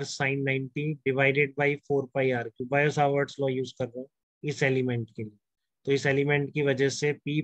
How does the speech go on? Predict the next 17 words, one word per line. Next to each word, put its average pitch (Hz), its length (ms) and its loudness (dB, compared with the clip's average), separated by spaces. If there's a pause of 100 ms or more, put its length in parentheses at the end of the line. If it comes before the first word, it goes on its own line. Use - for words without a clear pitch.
point 139 340 0
पर 143 220 0
field 139 280 -2
intensity 135 680 -2
ऐसे 135 280 0
लिखी 131 240 -6
जाएगी, 135 300 -2 (800)
तो 131 80 -2
ये 131 140 0
कितना 147 320 -2
बच 135 180 0
गया? 143 160 2
Mu 139 240 2
naught 143 240 0
I 139 140 4
D 135 240 -2
L 135 120 -6